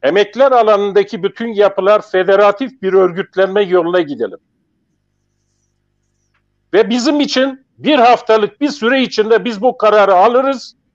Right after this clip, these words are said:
Her türlü sorumluluğu da biz üstleniriz. Kendi üzerimize düşen sorumluluğu da yerine getiririz. İkinci bir boyutu birlik konusunun. tüik rakamları, enflasyon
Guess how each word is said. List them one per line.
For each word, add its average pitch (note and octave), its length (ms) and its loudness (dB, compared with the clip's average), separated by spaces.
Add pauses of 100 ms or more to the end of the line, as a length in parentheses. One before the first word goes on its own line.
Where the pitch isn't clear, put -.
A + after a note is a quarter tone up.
(960)
Her C#4 340 2
türlü G3 360 -4
sorumluluğu F#3+ 840 0
da E3 160 0
biz D3 180 -10
üstleniriz. D3 840 -4
Kendi D#3 400 -2 (500)
üzerimize C#3 580 -4
düşen B2 280 -12
sorumluluğu C#3+ 640 -8
da A3+ 160 0 (420)
yerine C#3 280 -2
getiririz. A#2+ 680 -6 (600)
İkinci D4 500 -2
bir B3 160 -2
boyutu E3+ 400 0
birlik G#3 360 -2
konusunun. G3 500 -4 (720)
tüik C4+ 300 -2 (1160)
rakamları, G#3 800 0 (100)
enflasyon F3 800 -2